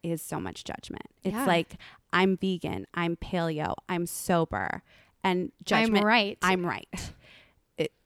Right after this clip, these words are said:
Speaker 1: and that's not the vibe there. It was
Speaker 2: No.
Speaker 1: literally just a group of women sharing their personal experiences with each other and being curious to learn more from each other, not
Speaker 2: Yeah.
Speaker 1: just from experts, but
Speaker 2: Right.
Speaker 1: from the experiences of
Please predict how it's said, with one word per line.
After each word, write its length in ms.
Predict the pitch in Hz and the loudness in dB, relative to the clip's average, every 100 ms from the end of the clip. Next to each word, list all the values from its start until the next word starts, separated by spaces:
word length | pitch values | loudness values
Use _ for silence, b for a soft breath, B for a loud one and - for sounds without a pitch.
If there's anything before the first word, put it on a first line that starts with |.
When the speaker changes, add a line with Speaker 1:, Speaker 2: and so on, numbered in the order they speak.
| _ _ - | _ _ 4
Speaker 1:
and 240 | 208 202 | 4 4
that's 300 | 196 226 - | 0 -2 -2
not 480 | 202 202 208 196 - - | 2 4 4 2 0 -4
the 80 | |
vibe 340 | 170 156 208 190 | -4 -4 -6 -6
there. 300 | 92 - - 220 | -10 -12 -4 0
It 100 | 214 | 4
was 180 | 247 | 2
Speaker 2:
No. 60 | 233 | 0
Speaker 1:
literally 500 | 214 247 277 311 294 | 4 6 6 6 4
just 480 | 208 226 202 - - | 2 2 2 0 -4
a 60 | 202 | -4
group 340 | 180 196 196 | 0 -2 0
of 140 | 220 190 | -2 0
women 480 | 180 175 165 165 175 | -2 0 0 -4 -6
sharing 520 | - - 196 185 180 - | -8 -2 0 0 -4 -2
their 240 | 185 185 | 0 2
personal 500 | 214 - 185 - 180 | 0 -2 -4 -2 -4
experiences 800 | 165 - - 165 170 - 160 160 - | -4 -4 -4 -2 -2 -2 -4 -4 -8
with 320 | 175 165 180 202 | -4 0 0 -2
each 240 | 202 - | -8 -4
other 360 | 165 - - - | -4 -4 -4 -4
and 120 | 190 | -2
being 220 | 185 175 170 | -2 -2 -4
curious 480 | - 175 165 - - | -4 -2 -2 -6 -8
to 100 | 175 | -6
learn 300 | 156 160 170 | -4 -2 0
more 500 | 165 156 87 - - b b b b b _ _ _ _ _ | 0 0 -2 -4 -8 b b b b b _ _ _ _ _
from 180 | - 180 | -4 -2
each 180 | 196 - | -2 -2
other, 200 | 196 247 - - | -2 -2 -6 -6
not 200 | 208 208 | 2 2
Speaker 2:
Yeah. 40 | 185 | 4
Speaker 1:
just 260 | 208 185 | 2 2
from 160 | - 180 - | 0 0 -2
experts, 640 | 196 - - - - - - | -8 -8 -14 -14 -18 -14 -2
but 140 | 208 | 0
Speaker 2:
Right. 100 | 196 | 0
Speaker 1:
from 540 | 208 202 196 180 180 - _ _ _ - | -2 2 2 2 -2 -6 _ _ _ 0
the 80 | 180 | 2
experiences 640 | 180 - 214 220 208 190 | 2 -2 0 0 0 -2
of 100 | 180 | -4